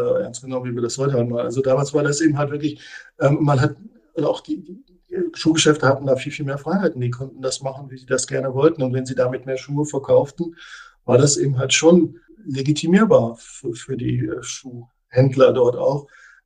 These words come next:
Ja, es gab da auch noch nicht so diese gan-, wirklich ganz konkreten Überlegungen dazu, wie man sich schützen kann. Es, es wurde erst in den neunzehnhundertzwanziger Jahren wurden auch internationale Kommissionen erst gegründet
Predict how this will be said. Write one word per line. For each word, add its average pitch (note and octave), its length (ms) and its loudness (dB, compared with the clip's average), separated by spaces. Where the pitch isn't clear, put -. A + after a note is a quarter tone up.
Ja, E3 240 6
es - 200 2
gab G3+ 220 2
da F3 100 0
auch D3 140 -8
noch D#3+ 160 -6
nicht F3 180 -2
so D#3+ 160 6
diese D#3+ 300 -4
gan-, E3 260 -2
wirklich F3+ 240 -2
ganz E3+ 200 4
konkreten E3 680 -2
Überlegungen D#3+ 480 2
dazu, D3+ 340 -4
wie D#3+ 80 -2
man D3 180 -2
sich C#3+ 140 -10
schützen D#3+ 300 -6
kann. D3+ 220 -6
Es, C3+ 160 -6
es - 140 -20
wurde E3 160 6
erst D#3+ 180 2
in E3 60 -4
den D3+ 120 -2
neunzehnhundertzwanziger D#3+ 680 -2
Jahren D3+ 360 -4
wurden D3 200 -10
auch C#3 140 -12
internationale D3 680 -12
Kommissionen D#3+ 680 -8
erst - 240 -6
gegründet D3 520 -20